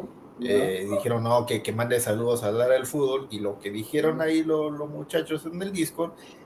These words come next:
Speaker 2: es de que Univaso dijo, este, no conoce Ladra del Fútbol. Bueno, no, no tiene el señor Univaso por qué conocer todos los canales y todos los
Speaker 1: Ya,
Speaker 2: programas
Speaker 1: bueno,
Speaker 2: de
Speaker 1: hasta ahí,
Speaker 2: YouTube
Speaker 1: hasta
Speaker 2: de
Speaker 1: ahí
Speaker 2: fútbol
Speaker 1: nomás.
Speaker 2: peruano.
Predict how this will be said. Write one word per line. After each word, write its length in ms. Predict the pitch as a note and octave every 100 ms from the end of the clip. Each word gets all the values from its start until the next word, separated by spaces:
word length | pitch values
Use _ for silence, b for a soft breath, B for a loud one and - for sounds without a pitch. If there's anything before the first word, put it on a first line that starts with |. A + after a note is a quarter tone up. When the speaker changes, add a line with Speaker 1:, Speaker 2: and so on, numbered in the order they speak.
| -
Speaker 2:
es 160 | C#3 D3
de 220 | D3 C#3+
que 720 | C3+ C3+ B2+ A#2+ A#2 A2 F#2+ A#2
Univaso 280 | C3 C3+
dijo, 280 | C#3 C3+ B2+
este, 340 | A2+ - G#2+ G#2
no 200 | C#3 C#3+
conoce 440 | C#3+ D3 C#3 C3+
Ladra 240 | C#3 C#3
del 120 | C3+ C3
Fútbol. 240 | D3 C3+
Bueno, 280 | C#3+ C3 G#2+
no, 260 | D3+ - D#3+
no 200 | E3+ E3+
tiene 240 | F3 D#3+
el 80 | C#3
señor 260 | C3 C#3+ C#3
Univaso 400 | C3+ C#3+ C3+ -
por 120 | A2
qué 120 | G#2
conocer 460 | A#2+ G2 - C3+ - -
todos 480 | D3 D3 D#3 D3+ C3+
los 140 | G2+ -
canales 600 | G2+ G#2+ C#3 C3+ B2+ A2+
y 80 | G#2+
todos 240 | C3 C3+
los 120 | B2+
Speaker 1:
Ya, 100 | A3+
Speaker 2:
programas 180 | C4 C#4
Speaker 1:
bueno, 140 | B3+
Speaker 2:
de 60 | A3
Speaker 1:
hasta 100 | A#3
ahí, 60 | C4
Speaker 2:
YouTube 120 | G#3+
Speaker 1:
hasta 180 | G3+ C4
Speaker 2:
de 20 |
Speaker 1:
ahí 60 | D#4+
Speaker 2:
fútbol 200 | D#4 C#4+
Speaker 1:
nomás. 80 | C#4
Speaker 2:
peruano. 380 | - A2 -